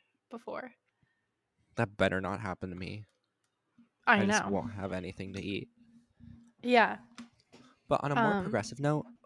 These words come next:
Speaker 2: wait, after
Speaker 1: mm-hmm.
Speaker 2: that Saturday, I was then so productive on Sunday, and I was eating healthy on Sunday. So I really
Speaker 1: What
Speaker 2: pulled
Speaker 1: were you
Speaker 2: my act
Speaker 1: eating?
Speaker 2: together. I had, like,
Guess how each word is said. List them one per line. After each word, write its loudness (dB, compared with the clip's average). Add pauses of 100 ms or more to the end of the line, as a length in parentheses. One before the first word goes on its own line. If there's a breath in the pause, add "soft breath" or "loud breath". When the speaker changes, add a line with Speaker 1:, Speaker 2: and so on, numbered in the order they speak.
(140)
Speaker 2:
wait, 0
after 2
Speaker 1:
mm-hmm. 2
Speaker 2:
that -2
Saturday, -2 (160)
I 4
was 0
then -4
so 4
productive -4
on -6
Sunday, -2
and 0
I 2
was -4
eating -4
healthy -2
on -6
Sunday. -8
So 0
I 8
really 6 (640)
Speaker 1:
What -10
Speaker 2:
pulled 6
Speaker 1:
were 4
you 0
Speaker 2:
my 2
act -2
Speaker 1:
eating? -10
Speaker 2:
together. -2 (1500)
I 6
had, 4
like, 0